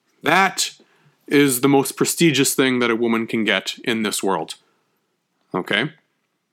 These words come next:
A concubine was the lesser wives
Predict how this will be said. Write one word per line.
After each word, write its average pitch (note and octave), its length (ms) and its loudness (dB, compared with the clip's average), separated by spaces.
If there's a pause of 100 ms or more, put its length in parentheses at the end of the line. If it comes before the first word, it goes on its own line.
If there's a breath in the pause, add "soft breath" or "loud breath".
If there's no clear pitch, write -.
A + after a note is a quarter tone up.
(560)
A - 80 -8
concubine E3 1080 2
was D3 340 4
the D3 120 4
lesser F3 540 6
wives G2+ 840 0